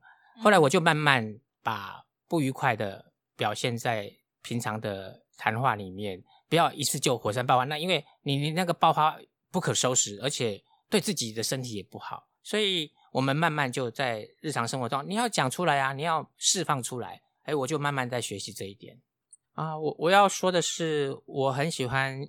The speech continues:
Speaker 2: 英璇她讲话的声音，很，很好听。那这样会，呃，触动我的心啊。然后其实她是，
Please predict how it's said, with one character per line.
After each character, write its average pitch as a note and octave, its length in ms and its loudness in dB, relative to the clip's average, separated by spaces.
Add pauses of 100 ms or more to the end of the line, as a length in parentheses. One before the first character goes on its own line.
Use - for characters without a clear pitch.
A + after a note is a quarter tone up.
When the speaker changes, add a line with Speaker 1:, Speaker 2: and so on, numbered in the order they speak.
Speaker 2:
英 D3 140 -4
璇 A#2+ 300 -6
她 C3+ 320 -2
讲 G#2+ 300 -6
话 B2+ 120 -2
的 A2+ 100 -4
声 A2 300 -6
音， G#2+ 440 -10
很， A2 560 -6 (220)
很 D3+ 220 -4
好 C#3 220 0
听。 C3+ 440 -6 (600)
那 F3 300 0
这 - 160 -8
样 D3 220 0
会， A#2+ 840 -8 (140)
呃， G2 260 -10
触 - 160 -6
动 C3 220 0
我 G#2 100 -6
的 G#2 100 -8
心 G#2 560 -6
啊。 A2 300 -14 (380)
然 C3+ 180 -4
后 C#3 400 0 (140)
其 - 180 -6
实 C#3+ 240 0
她 D#3 280 -4
是， C3+ 680 -6